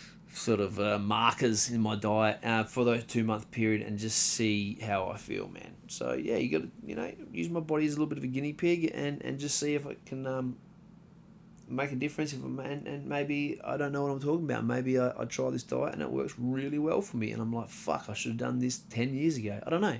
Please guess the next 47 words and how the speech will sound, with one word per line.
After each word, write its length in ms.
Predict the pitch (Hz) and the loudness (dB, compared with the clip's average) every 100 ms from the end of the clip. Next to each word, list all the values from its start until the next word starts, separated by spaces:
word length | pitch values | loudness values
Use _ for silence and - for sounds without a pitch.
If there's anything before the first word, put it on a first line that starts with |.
| - | -2
Maybe 300 | 123 123 123 | 0 4 4
I 100 | 120 117 - | 4 0 0
do 140 | 139 | 0
two 140 | 127 131 | 2 2
months 260 | 127 131 | 0 0
and 100 | 135 | -2
go, 200 | 127 123 120 - - - - | 0 0 0 -8 -18 -14 -2
"You 60 | 196 | 4
know 140 | 196 | 8
what? 300 | 196 196 - - - - - - - - - - - - | 8 8 4 -12 -20 -18 -20 -20 -20 -20 -20 -20 -20 4
Did 140 | 185 | 6
it, 140 | 180 - | 6 4
tried 280 | 165 151 147 | 6 8 6
it, 140 | 147 | 4
wasn't 260 | 143 135 123 | 0 -2 0
for 60 | |
me. 340 | 127 131 131 - - - - - | 2 4 4 2 -10 -20 -20 -4
Where 220 | 123 123 | 4 8
the 120 | 123 120 | 8 6
fucking 300 | 135 120 117 | 4 2 0
steak 420 | - 127 123 - | 2 4 4 2
at, 220 | 110 - | -2 -2
y'all?" 260 | 110 101 107 - - - | -2 -2 -4 -12 -18 -4
So 240 | - 123 123 | 6 10 10
we'll 160 | 127 | 10
see. 360 | 123 156 110 101 - | 8 8 8 4 -4
We'll 80 | |
see 160 | 123 139 | 2 4
where 200 | 131 127 | 8 8
that, 240 | 120 113 - | 8 2 0
where 160 | 117 | 2
that 140 | 110 104 | 2 2
one 200 | 107 101 | -2 -2
goes. 360 | 107 - - - - | -2 -2 -8 -12 -8
But 160 | 110 | -4
I'm 260 | 110 110 107 - | -2 -2 -6 -2
pretty 200 | 127 123 | 2 2
interested, 440 | 113 - 117 113 | 2 -2 -2 0
and 120 | 117 | 2
that'll 160 | 123 117 | 2 2
be 120 | 117 | 0
part 280 | 113 120 120 | 2 4 6
of 60 | |
my, 400 | 117 117 113 110 - | 4 2 2 0 -4
it's 220 | 139 139 | 0 0
also 420 | - 151 151 143 127 | 2 6 6 8 8
a, 320 | 117 127 | 8 6